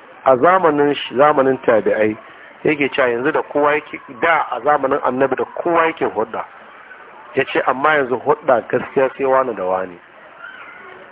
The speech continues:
Ya ce a da addinin mutum da wa'azin da limamansu in Kirista ne ko ba Yahudi sukan yawaita yi,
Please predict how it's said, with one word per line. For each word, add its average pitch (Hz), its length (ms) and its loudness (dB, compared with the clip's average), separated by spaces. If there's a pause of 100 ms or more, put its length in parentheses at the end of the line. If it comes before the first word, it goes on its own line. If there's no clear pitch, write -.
(240)
Ya 135 100 0
ce - 300 -10
a 123 100 2
da 160 320 2 (100)
addinin 143 600 -2 (120)
mutum 107 400 -6
da 120 80 0
wa'azin 139 500 0
da 117 100 -4
limamansu 120 920 -2
in 143 120 -8
Kirista 147 460 0
ne 123 100 0
ko 139 200 -2
ba 131 100 0
Yahudi 143 420 -4 (760)
sukan 165 320 0
yawaita 143 380 0
yi, 123 220 -4